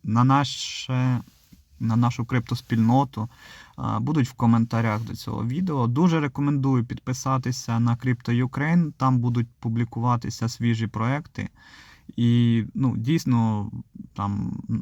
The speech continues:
наша спільнота, люди з неї прийшли такі, як і ви, да, нічого не вміли, нічого не знали.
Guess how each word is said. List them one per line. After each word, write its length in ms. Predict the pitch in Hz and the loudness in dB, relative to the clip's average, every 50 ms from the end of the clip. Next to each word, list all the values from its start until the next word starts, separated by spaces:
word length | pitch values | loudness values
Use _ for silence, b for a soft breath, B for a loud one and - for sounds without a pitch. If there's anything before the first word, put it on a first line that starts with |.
| - _ - | -6 _ 0
наша 340 | - 131 135 139 - - 135 | 4 4 4 4 2 0 -6
спільнота, 600 | 131 - - 123 120 123 131 147 165 170 - 127 | -6 -6 -4 -2 0 0 2 0 0 -2 -2 -2
люди 360 | 113 113 123 139 143 139 135 120 | 0 0 0 -2 -2 -2 -2 -2
з 100 | 113 110 | -2 -2
неї 380 | 117 113 113 113 110 107 110 - - - _ - - - - _ _ _ _ _ - | 0 0 0 0 -2 -2 -6 -10 -16 -20 _ -20 -20 -20 -20 _ _ _ _ _ 0
прийшли 360 | 123 123 123 - - 156 151 | 2 2 2 2 2 0 0
такі, 260 | - 131 123 - 127 | 0 0 -2 0 0
як 220 | 117 120 117 - - | 0 0 0 0 -2
і 60 | 117 | -2
ви, 240 | 113 123 147 165 160 | 0 0 0 -2 0
да, 180 | 127 120 123 | 0 0 2
нічого 360 | 117 113 113 113 - 120 113 | 2 0 0 -2 -2 0 0
не 120 | 110 110 113 | 2 2 2
вміли, 380 | 113 120 131 151 160 147 117 | 2 0 0 0 0 0 -2
нічого 320 | 110 107 - - - 107 107 | -2 -2 -4 -6 -6 -4 -4
не 140 | 107 107 113 | -2 -2 -4
знали. 340 | 131 143 156 156 151 139 | -4 -4 -2 -2 -4 -6